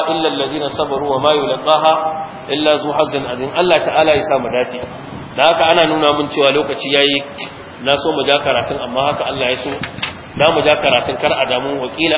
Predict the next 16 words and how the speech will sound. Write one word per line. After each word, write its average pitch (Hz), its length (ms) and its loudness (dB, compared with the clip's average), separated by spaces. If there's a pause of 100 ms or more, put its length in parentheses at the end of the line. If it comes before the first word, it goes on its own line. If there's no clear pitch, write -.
al-bushrahum 135 1120 -2
fil 135 160 -6
akhirah 147 460 2
kama, 139 240 4 (720)
eh, 143 240 4 (180)
fa 135 100 -2
kama 156 260 4 (100)
qala 147 260 4
ta'ala, 143 400 2
la 143 160 4
yahzunuhum 139 600 0 (100)
al-faza'u 135 320 -2
al-akbar 131 480 -2
wa 127 120 0
tatalaqahum 131 680 -2
al-mala'ikatu." 131 680 -2